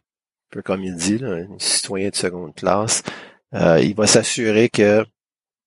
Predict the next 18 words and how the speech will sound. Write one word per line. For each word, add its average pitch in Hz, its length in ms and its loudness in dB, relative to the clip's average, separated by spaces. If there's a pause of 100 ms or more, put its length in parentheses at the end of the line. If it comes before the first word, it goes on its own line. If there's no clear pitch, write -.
(180)
tu - 140 -4
vois 110 160 -4
pas 165 160 2
de 143 80 -2
distinction 135 720 2 (240)
dans 107 260 2
les, 101 460 2 (720)
les 107 140 2
principes - 680 2
qui - 80 0
sont 110 240 -6
mis 120 180 0
en 104 140 4
application, 101 760 2
si - 160 -8
on 104 160 -10
veut, 117 240 -16
là. 120 140 -20